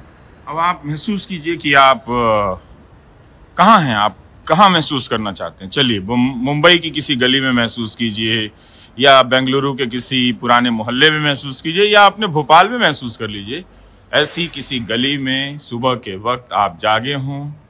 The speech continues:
और चलते हुए शहर को महसूस कर रहे हों।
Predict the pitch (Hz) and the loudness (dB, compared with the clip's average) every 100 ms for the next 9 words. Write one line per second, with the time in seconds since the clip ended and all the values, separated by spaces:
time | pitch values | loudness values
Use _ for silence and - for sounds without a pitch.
0 | _ _ _ _ - 127 131 104 - - | _ _ _ _ 2 6 6 6 -2 -8
1 | 117 113 107 151 147 135 - 107 131 131 | -4 -4 -4 -2 -2 -2 -2 -2 -4 -6
2 | 110 110 151 120 117 113 - 127 - 107 | -8 -8 -4 -2 -2 -4 -6 -6 -6 -8
3 | 87 95 85 | -8 -10 -10